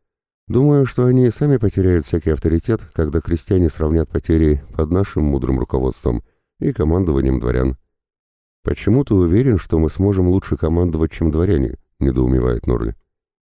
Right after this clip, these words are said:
«Потому что мы будем использовать очень жестокую, но эффективную тактику одного нашего кочевого народа,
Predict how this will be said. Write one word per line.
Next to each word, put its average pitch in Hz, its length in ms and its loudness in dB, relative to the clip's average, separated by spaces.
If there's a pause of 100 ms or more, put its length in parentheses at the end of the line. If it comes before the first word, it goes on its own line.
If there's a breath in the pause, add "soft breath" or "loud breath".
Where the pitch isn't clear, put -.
(300)
«Потому 82 340 0
что 87 140 -4
мы 82 140 2
будем 82 280 2
использовать 80 540 -2
очень 80 220 -2
жестокую, 69 640 -4 (260)
но 78 160 2
эффективную 82 560 0
тактику - 480 -4
одного 76 300 0
нашего 78 360 -2
кочевого 78 480 -2
народа, 73 420 -2